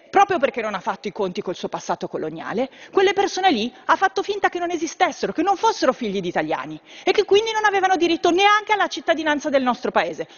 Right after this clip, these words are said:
Sono persone che si chiamano Francesco, Rosa,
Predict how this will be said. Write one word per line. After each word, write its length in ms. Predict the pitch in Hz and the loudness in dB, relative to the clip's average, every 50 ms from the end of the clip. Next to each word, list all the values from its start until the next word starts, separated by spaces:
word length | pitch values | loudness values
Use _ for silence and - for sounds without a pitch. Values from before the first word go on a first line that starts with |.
| - | -16
Sono 180 | - - 330 339 | -8 -2 -2 0
persone 340 | 285 349 311 - 370 359 320 | 0 0 -2 0 -2 -2 0
che 80 | 311 | -2
si 80 | 254 - | -2 0
chiamano 260 | 285 262 262 254 240 | 0 0 2 0 -2
Francesco, 840 | 214 269 254 240 - - 254 226 240 226 - - - 202 220 208 - - - - - | 0 0 -2 0 0 0 2 2 2 2 0 -4 0 2 2 2 2 -2 -18 -8 0
Rosa, 680 | - 240 254 254 254 269 285 247 196 214 226 202 202 202 | 2 4 6 8 8 8 6 4 2 2 4 4 4 2